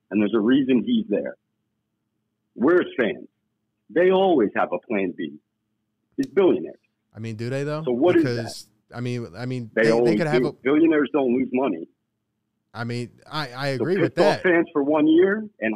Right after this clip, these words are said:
Speaker 1: Harden next year for free. Now, we know Harden and Morey have a reputation or a, what do we call it, a, uh, work relationship. They can't publicly talk,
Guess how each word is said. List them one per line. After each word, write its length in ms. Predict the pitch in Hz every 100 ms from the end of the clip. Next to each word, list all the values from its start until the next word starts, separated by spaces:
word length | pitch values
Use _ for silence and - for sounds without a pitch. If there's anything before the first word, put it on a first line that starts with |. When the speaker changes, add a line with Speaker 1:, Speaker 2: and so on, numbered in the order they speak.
| 117
Speaker 1:
Harden 320 | 135 143 139
next 240 | 156 170 -
year 200 | 190 185 190
for 100 | 117
free. 260 | 156 165 185 _
Now, 120 | 117
we 120 | 113 123
know 200 | 147 147
Harden 280 | 156 151 139
and 120 | 135
Morey 320 | 139 151 131 117
have 100 | 110 113
a 120 | 101 - -
reputation 680 | 135 - 110 - 107 - _ _ _ -
or 300 | 110 101 90
a, 100 | 82 _ _ _ _ _ _ _ _ _ _ 104
what 100 | 98
do 60 |
we 100 | 87
call 300 | - 87 82
it, 80 | - 87
a, 280 | 87 85
uh, 160 | 85 87 - _ _ _
work 280 | 98 113 107
relationship. 680 | 95 90 82 - 73 - - _ _ _ _ _ _ _
They 220 | 101 139
can't 360 | 135 160 127 -
publicly 580 | - 208 180 - 104 -
talk, 320 | - 71 -